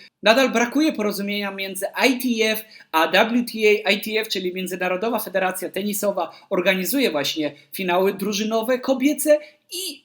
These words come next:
efekt jest taki, że kilka dni zaledwie po zakończeniem, po zakończeniu W T A Finals w Riyadzie, y, najlepsze drużyny walczą o nieoficjalne Mistrzostwo Świata zespołowe w Maladze. Nie wszyscy też, wiem, że doceniają te,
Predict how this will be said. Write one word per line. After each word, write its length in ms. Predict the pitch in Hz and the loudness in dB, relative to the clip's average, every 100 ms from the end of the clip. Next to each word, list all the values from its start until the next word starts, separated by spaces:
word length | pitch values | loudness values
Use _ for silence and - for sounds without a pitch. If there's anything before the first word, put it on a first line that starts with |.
| _ | _
efekt 320 | 240 247 - | 4 4 0
jest 180 | 220 - | -2 0
taki, 280 | 185 185 214 | -2 -2 -6
że 120 | 175 | -8
kilka 400 | - 269 - 240 | -4 -4 0 0
dni 260 | 196 240 226 | 2 0 0
zaledwie 500 | 185 190 190 185 160 | 0 -2 -2 -6 -6
po 260 | - 220 | -2 -2
zakończeniem, 640 | - 175 170 165 180 160 160 - _ - | -2 -6 -6 -6 -4 -4 -6 -12 _ -10
po 100 | 180 | -4
zakończeniu 540 | 180 185 190 240 233 202 | -4 -4 0 0 2 0
W 20 | |
T 380 | 156 165 170 202 | 0 0 -4 -2
A 220 | 208 240 | -2 0
Finals 340 | 247 233 - - - - | 2 0 -2 -10 -16 0
w 40 | |
Riyadzie, 560 | 269 269 262 240 208 202 - _ 185 | 4 4 4 2 0 -2 -4 _ 2
y, 260 | 180 180 190 | 2 2 2
najlepsze 680 | 185 202 240 - 208 196 190 - | 2 4 2 2 4 4 2 -4
drużyny 720 | 139 302 214 202 214 196 202 151 | 0 2 2 0 0 -2 -2 -2
walczą 560 | 151 160 165 170 170 - | 0 0 -2 -6 -8 -2
o 260 | 151 143 - 185 | -2 -2 -4 -4
nieoficjalne 920 | 202 359 359 240 180 214 208 208 208 | -2 0 -2 -4 -2 2 2 2 -2
Mistrzostwo 680 | 185 - 180 170 - 165 175 | -4 -4 -4 -6 -8 -8 -6
Świata 540 | - 139 139 139 - | -4 -2 -2 -6 -8
zespołowe 880 | 160 151 175 - 160 127 120 120 123 - _ 143 | -8 -4 -4 -4 -4 0 0 -2 -4 -6 _ -8
w 40 | |
Maladze. 440 | 151 131 110 - - _ - | -2 -2 -2 -8 -18 _ 0
Nie 120 | 277 | 2
wszyscy 340 | - 453 370 | 4 2 2
też, 220 | 277 240 | 2 2
wiem, 180 | 208 262 | 4 0
że 140 | 214 226 | 0 -4
doceniają 640 | 196 180 156 185 240 233 | -4 -6 -4 0 0 0
te, 240 | 220 214 | 0 0